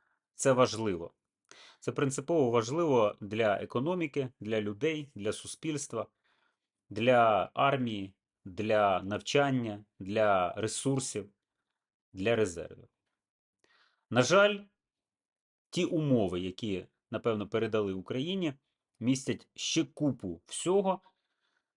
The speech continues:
що неприйнятно. Але я хотів би, щоб влада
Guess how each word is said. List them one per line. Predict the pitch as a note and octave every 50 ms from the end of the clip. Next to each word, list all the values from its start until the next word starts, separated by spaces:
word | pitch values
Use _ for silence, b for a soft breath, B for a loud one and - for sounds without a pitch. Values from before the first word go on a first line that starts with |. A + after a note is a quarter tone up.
| _ _ _ _ _ _ _ _ _
що | - - - - D3 C#3+ C3+ C3 - - - -
неприйнятно. | A#2+ B2+ C#3 C3+ C3+ B2+ A#2 G#2 G#2 G2 E2+ - - _ F#2 E2+ - _ _ _ _ _ _ _ _ _ _ _ _ _ _ _ _
Але | - G2+ G2+ G2+ G2+ G2+ F#2+ F2+ F2
я | - B2+ D3+
хотів | D3+ - A#2+ - - G#2+ F2+
би, | D#2+ E2 E2+ E2+ G2 - _
щоб | - - F#2+ E2
влада | E2 G#2 B2 C#3+ D3+ D3 C3+ C3 A#2+ A2 G#2 G2+